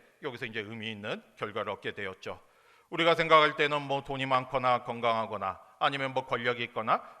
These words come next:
명예가 있는 사람이 행복하다 이렇게 이제 생각을 하는데 그렇지 않다는 거예요. 가장 행복한 사람들은 신에 대한 믿음이 있고 그 믿음에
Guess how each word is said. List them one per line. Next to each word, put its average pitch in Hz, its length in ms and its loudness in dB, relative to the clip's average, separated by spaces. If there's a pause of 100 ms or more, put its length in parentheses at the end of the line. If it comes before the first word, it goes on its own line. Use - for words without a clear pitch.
명예가 139 400 0
있는 127 220 -4
사람이 127 320 0
행복하다 123 1040 -4
이렇게 127 200 -8
이제 117 180 -6
생각을 113 400 -6
하는데 127 500 -6 (220)
그렇지 185 320 -6
않다는 147 400 -8
거예요. 90 180 -16 (540)
가장 196 340 -2
행복한 160 460 -2
사람들은 104 640 -2 (580)
신에 262 500 -6
대한 214 300 -4
믿음이 127 340 -6
있고 - 240 -18 (600)
그 190 220 -6
믿음에 135 500 -6